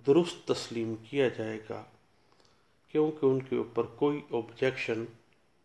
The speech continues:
raise नहीं की गई। ये बात interpret की गई थी नाइनटीन एटी सीएलसी page five forty one में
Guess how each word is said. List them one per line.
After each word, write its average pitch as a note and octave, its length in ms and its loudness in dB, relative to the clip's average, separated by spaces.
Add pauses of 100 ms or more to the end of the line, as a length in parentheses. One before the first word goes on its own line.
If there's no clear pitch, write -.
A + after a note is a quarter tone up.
(140)
raise B2+ 440 2
नहीं C3 280 -6
की A#2+ 240 -12
गई। B2 220 -4 (1900)
ये D#3+ 60 6
बात F#3 480 6 (220)
interpret E3 580 2
की C#3 100 -4
गई C#3+ 280 2
थी C3 220 -14
नाइनटीन C3 640 0 (200)
एटी C#3 480 -6 (1200)
सीएलसी E3 720 4 (120)
page C3+ 280 2
five C3 340 0
forty C3 440 -2
one C#3 260 6
में C#3+ 340 0